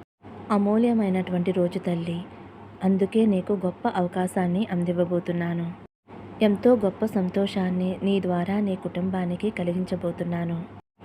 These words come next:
నన్ను ఎంతగానో నమ్ముకున్నావు కదా, నీ కష్టానికి ప్రతిఫలం అనేది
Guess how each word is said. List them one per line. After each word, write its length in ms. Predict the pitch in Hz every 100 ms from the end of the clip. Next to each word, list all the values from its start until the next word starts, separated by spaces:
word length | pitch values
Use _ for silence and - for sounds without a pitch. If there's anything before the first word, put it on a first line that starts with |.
| - - -
నన్ను 220 | 208 208
ఎంతగానో 640 | 202 180 180 202 214 226 220
నమ్ముకున్నావు 640 | 180 180 185 185 185 185
కదా, 380 | 175 175 180 240 -
నీ 140 | 202 208
కష్టానికి 600 | 196 180 202 202 220 208
ప్రతిఫలం 500 | 185 180 180 185 185
అనేది 480 | 185 190 180 170